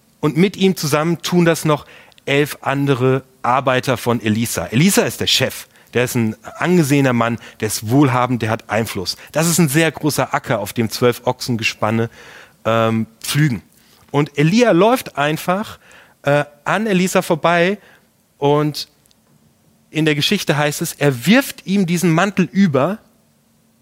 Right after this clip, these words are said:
und geht weiter. Und Elisa lässt sofort seine Arbeit stehen und läuft Elia hinterher. Die beiden reden gar nicht lange. In, in diesem Akt ist alles gesagt. Sein Mantel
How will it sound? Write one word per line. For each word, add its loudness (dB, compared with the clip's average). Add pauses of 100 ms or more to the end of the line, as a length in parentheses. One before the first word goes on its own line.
(520)
und -2
geht 0
weiter. -2 (1200)
Und 0
Elisa 2
lässt 0
sofort 0
seine 0
Arbeit 0
stehen 0 (280)
und 0
läuft 0 (360)
Elia 2
hinterher. -2 (1400)
Die 0
beiden 0
reden 4
gar 0
nicht -2
lange. 0 (320)
In, 2 (180)
in 2
diesem 0
Akt -4
ist -4
alles -2
gesagt. -4
Sein 2
Mantel 2